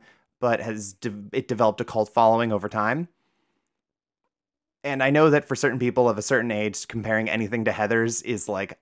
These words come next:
unreasonable <laughs> because they're like, "How dare you? That Heathers is untouchable." Um, but no, I think this is what a Heathers would look like in this day and age.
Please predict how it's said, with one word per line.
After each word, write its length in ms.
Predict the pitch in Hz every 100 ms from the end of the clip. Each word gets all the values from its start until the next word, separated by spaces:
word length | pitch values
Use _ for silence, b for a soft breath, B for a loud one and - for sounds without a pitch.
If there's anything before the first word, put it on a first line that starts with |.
| _
unreasonable 1080 | 127 123 117 95 104 101 117 120 147 147 - _
<laughs> 100 | -
because 200 | 147 139
they're 100 | 131
like, 120 | 127
"How 200 | 175 185
dare 420 | 113 123 139 180
you? 240 | 127 107 104
That 200 | 131 - B -
Heathers 280 | 185 151
is 120 | 117 113
untouchable." 800 | 120 113 143 - 143 110 101 b b b b b
Um, 560 | 139 131 127 123 120 110 _ _ _ _ -
but 220 | 139 156
no, 200 | 165 151
I 120 | 131
think 220 | 131 143 135
this 140 | 127
is 140 | 131
what 220 | 113 117 120
a 40 |
Heathers 360 | 117 117 117 104
would 140 | 110
look 220 | 104 107 113
like 260 | 101 -
in 180 | 120 107
this 200 | 104 -
day 180 | 110 101
and 100 | 101
age. 400 | 98 101 -